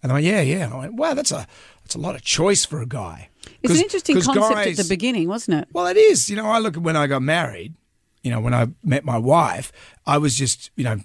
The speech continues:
Speaker 1: a woman was interested in me. And I went, "Oh, okay, that's good. I'll take her, 'cause there doesn't seem to be any other women that are interested. So I'll just stick with her." And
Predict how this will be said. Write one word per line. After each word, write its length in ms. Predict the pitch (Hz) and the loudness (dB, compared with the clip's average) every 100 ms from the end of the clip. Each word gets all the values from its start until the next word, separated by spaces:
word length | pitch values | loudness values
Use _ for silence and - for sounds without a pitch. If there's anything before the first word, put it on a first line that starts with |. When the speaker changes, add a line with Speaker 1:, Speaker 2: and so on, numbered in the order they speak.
| _ _ _ _ - | _ _ _ _ -4
Speaker 1:
a 100 | 190 | 2
woman 400 | 135 151 147 123 | 4 4 4 4
was 140 | 117 120 | 4 4
interested 540 | 160 - 131 - 95 | 2 0 -2 -4 -6
in 140 | 85 78 | -8 -8
me. 320 | 82 147 - _ | -10 -12 -16 _
And 100 | 135 | 0
I 20 | 123 | 2
went, 140 | 135 | 2
"Oh, 60 | 123 | 2
okay, 220 | 117 131 | 0 -4
that's 300 | 160 139 127 | -2 -2 -2
good. 180 | 143 151 | -2 -2
I'll 120 | 135 | -4
take 240 | - 143 117 | -2 -2 0
her, 320 | 165 147 117 - | 0 -2 -8 -12
'cause 260 | 127 131 147 | -10 -8 -10
there 400 | 175 165 160 147 | -12 -6 0 2
doesn't 240 | 139 135 | 4 2
seem 160 | 123 127 | 0 0
to 40 | |
be 120 | 131 | 0
any 140 | 131 123 | 2 2
other 180 | 139 127 | 2 2
women 260 | 117 120 | 2 0
that 80 | 95 | -4
are 100 | 92 | -8
interested. 500 | 90 92 92 - 139 | -10 -8 -8 -6 -4
So 220 | 135 127 110 - - - | -2 0 -2 -6 -14 -2
I'll 140 | - | 0
just 160 | 123 - | 2 0
stick 220 | - 117 | -2 -4
with 100 | 135 | -2
her." 160 | 127 135 | 2 2
And 260 | 151 135 | 0 -4